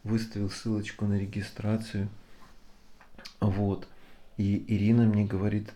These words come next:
благодарит за слова про быт и говорит, какой я мудрый. <laughs> А мне приятно. Мужчинам, кстати, очень приятно, когда женщины делают им комплименты. Поэтому задание,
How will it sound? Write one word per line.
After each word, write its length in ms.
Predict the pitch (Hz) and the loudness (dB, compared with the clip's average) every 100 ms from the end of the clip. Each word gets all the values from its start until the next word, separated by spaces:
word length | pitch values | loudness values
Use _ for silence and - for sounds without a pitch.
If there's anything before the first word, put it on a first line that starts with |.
| - | -6
благодарит 640 | 101 104 107 104 110 110 | -2 2 2 2 2 2
за 80 | 104 | -2
слова 360 | 101 101 101 110 | -2 -2 0 0
про 260 | - 104 | -2 -4
быт 380 | 95 95 98 - - - - - - | -2 -2 -4 -6 -14 -12 -14 -14 -6
и 100 | 104 | -4
говорит, 420 | 95 92 98 110 | -2 0 0 -2
какой 420 | - 104 - 101 | -8 -12 -4 -2
я 120 | 98 95 | 0 0
мудрый. 480 | 95 110 110 107 - - - - - | 0 -2 -4 -10 -12 -10 -8 -4 4
<laughs> 800 | 175 175 - - - - - - | 6 6 0 -4 -6 -10 -10 -2
А 140 | 107 | 2
мне 240 | 117 123 143 | 4 4 2
приятно. 600 | - 107 101 107 104 104 | 0 -2 0 -2 -2 -2
Мужчинам, 640 | 104 101 - 107 117 123 | -2 -4 -4 -2 -2 -4
кстати, 400 | - - 104 98 | -6 -6 -6 -2
очень 340 | 101 101 - | -4 -4 -8
приятно, 360 | 113 107 104 107 | -6 -6 -6 -6
когда 320 | 104 98 101 | -6 -6 -6
женщины 460 | 98 101 101 - 95 | -4 -6 -6 -8 -6
делают 340 | 101 98 95 | -4 -4 -6
им 120 | 98 | -10
комплименты. 720 | 98 - - 101 98 98 98 - - - - - - - - | -10 -12 -10 -8 -6 -8 -10 -14 -18 -16 -18 -16 -14 -8 2
Поэтому 340 | 123 - 156 | 2 2 0
задание, 800 | 139 165 147 156 156 156 135 113 | 4 4 4 2 2 0 0 -2